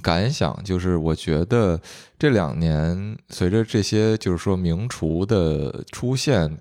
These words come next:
带来的一个感觉，就是说正好也跟国家的这样的一个反食品浪费法对，呃，吃播的整顿有一定因素吧，就是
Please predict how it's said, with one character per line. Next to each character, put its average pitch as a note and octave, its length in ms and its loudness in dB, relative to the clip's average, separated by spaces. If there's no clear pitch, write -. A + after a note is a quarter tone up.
带 G#2 160 2
来 E2 160 2
的 G2 80 0
一 G2 80 2
个 G#2+ 80 0
感 - 260 -6
觉， E2+ 140 -4
就 G2 120 -4
是 F#2+ 100 -2
说 A2+ 300 0
正 F3+ 100 2
好 B2+ 140 2
也 E2+ 160 2
跟 G2+ 260 -2
国 E2+ 180 2
家 G2 240 2
的 F#2 120 0
这 - 120 -4
样 E2 120 -2
的 D#2 100 -4
一 D#2+ 100 0
个 E2 400 0
反 F2 180 0
食 F#2 120 -2
品 G2 120 0
浪 F#2 140 0
费 F#2+ 100 0
法 D#2 260 -2
对， E2+ 300 4
呃， E2+ 220 0
吃 - 200 -2
播 A2 160 2
的 G2 100 2
整 A#1 220 -6
顿 F#2 160 0
有 D2+ 100 2
一 D#2 60 2
定 F#2+ 160 -2
因 A2+ 200 0
素 B2+ 200 0
吧， D#2 140 0
就 G2+ 120 -4
是 F2+ 220 0